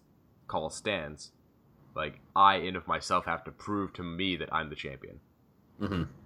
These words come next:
Speaker 1: 'Cause, like, in his own head, right, like, to some extent, him holding the title, like, he wouldn't believe that he's really the champion.
Speaker 2: Yeah.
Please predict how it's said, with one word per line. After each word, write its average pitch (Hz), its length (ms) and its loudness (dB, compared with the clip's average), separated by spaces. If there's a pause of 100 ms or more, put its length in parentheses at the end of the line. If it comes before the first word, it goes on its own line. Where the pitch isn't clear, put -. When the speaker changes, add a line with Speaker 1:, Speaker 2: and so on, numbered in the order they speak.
(300)
Speaker 1:
'Cause, 95 160 0
like, 87 120 -2
in 92 80 -2
his 110 180 -2
own 104 200 6
head, 98 440 4
right, 82 240 2
like, 80 220 -4
to 92 80 -10
some 92 200 2
extent, 82 440 -2 (240)
him 101 180 -4
holding 92 280 -2
the 80 60 -8
title, 85 340 0
like, 73 200 -6
he 92 220 -4
wouldn't 80 260 -6
believe 85 320 -4
that 71 120 -10
he's 76 180 -12
really 73 180 -8
the 62 80 -12
champion. - 460 -12 (920)
Speaker 2:
Yeah. 101 240 4